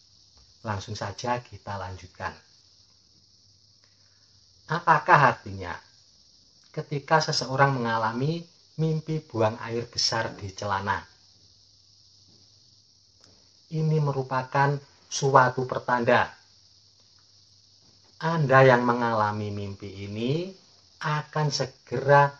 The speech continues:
mengeluarkan uang untuk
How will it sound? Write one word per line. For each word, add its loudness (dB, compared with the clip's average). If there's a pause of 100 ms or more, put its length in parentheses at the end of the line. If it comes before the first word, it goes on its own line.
(220)
mengeluarkan 0 (160)
uang 0 (960)
untuk -4